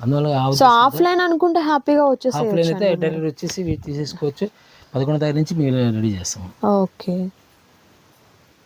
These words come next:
Speaker 2: And మరొక కలర్ కాంబినేషన్ అండి, వైలెట్ కలర్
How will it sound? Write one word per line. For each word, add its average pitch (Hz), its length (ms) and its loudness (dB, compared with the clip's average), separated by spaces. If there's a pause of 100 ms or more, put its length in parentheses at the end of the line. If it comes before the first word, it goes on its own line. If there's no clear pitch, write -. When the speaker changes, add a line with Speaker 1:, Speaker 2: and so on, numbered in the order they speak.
(2250)
Speaker 2:
And 214 160 4
మరొక 202 300 2 (100)
కలర్ 196 300 2
కాంబినేషన్ 196 640 2
అండి, 202 240 0 (480)
వైలెట్ 190 360 2
కలర్ 190 200 2